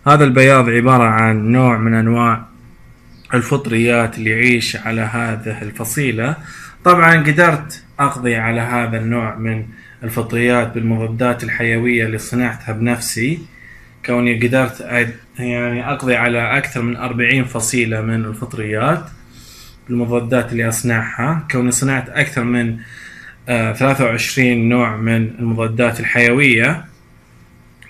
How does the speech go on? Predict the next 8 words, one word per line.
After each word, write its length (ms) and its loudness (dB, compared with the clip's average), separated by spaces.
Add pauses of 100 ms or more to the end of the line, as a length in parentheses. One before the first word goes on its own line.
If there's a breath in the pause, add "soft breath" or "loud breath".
(100)
طبعا 260 4
كل 200 2
شيء، 420 2 (320)
آه، 160 -2
مكتوب 600 -2
في 160 0
بحوثي 800 -2 (460 loud breath)
وكتبي، 1000 -2